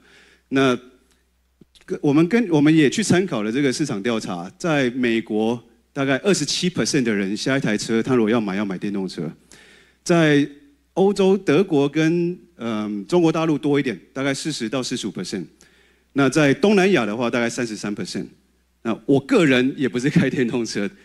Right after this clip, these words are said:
但我有考虑下一台买电动车。但是我会不会下一台就买电动车？其实我相信跟在座，呃，不管你下一台有没有考虑，你大概会非常关注这四个面向。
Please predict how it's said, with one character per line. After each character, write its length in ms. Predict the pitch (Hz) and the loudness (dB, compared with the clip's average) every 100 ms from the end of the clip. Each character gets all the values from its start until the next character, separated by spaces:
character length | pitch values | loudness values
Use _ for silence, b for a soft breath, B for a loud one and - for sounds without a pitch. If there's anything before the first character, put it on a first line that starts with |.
| b | b
但 140 | 143 | 0
我 180 | 135 131 | 2 2
有 120 | 156 | 2
考 200 | 165 135 | 2 -2
虑 120 | 113 139 | -2 -2
下 200 | 131 131 | -2 -2
一 20 | |
台 140 | 113 | -2
买 120 | 101 | -4
电 140 | 95 110 | -4 -2
动 160 | 107 | -2
车。 140 | 101 104 | -4 -2
但 100 | 165 | 0
是 80 | 185 | 2
我 280 | 143 123 139 B B | 2 0 -2 B B
会 120 | 254 | -2
不 140 | 175 170 | 0 2
会 140 | 220 | 2
下 200 | 196 208 | 2 0
一 40 | |
台 160 | 202 131 | 0 -2
就 180 | 135 208 | 0 0
买 180 | 143 107 | 0 -2
电 160 | 139 | -4
动 160 | 147 131 | -2 -4
车？ 300 | 123 120 120 B B B | -4 -4 -4 B B B
其 160 | - | -2
实 260 | 147 147 160 | 0 2 2
我 140 | 135 | 2
相 180 | 135 185 | 0 2
信 100 | 190 | 2
跟 220 | 175 185 | 2 0
在 180 | 185 165 | 2 0
座， 340 | 151 165 110 - b b b | 0 -2 -2 -8 b b b
呃， 300 | 113 110 104 - | -6 -6 -8 -6
不 100 | 190 | -4
管 160 | 135 | -2
你 80 | 120 | -4
下 200 | 110 165 | -4 -2
一 40 | 165 | -2
台 120 | 120 | 0
有 180 | 117 117 | 0 2
没 60 | |
有 80 | 165 | 2
考 220 | - 98 | 0 -6
虑， 280 | 101 113 82 b b - | -4 -4 -4 b b -8
你 100 | 117 | -4
大 140 | 160 | 0
概 120 | 170 | 0
会 200 | 165 190 | 0 0
非 320 | 147 - 175 185 | -2 -2 0 0
常 240 | 123 127 | -2 -6
关 260 | - 139 143 | -6 -6 -4
注 160 | 143 | -6
这 160 | 120 139 | -6 -6
四 380 | - - - 120 | -6 -8 -6 -6
个 100 | 107 | -4
面 240 | 107 110 | -4 -4
向。 220 | 95 101 | -6 -10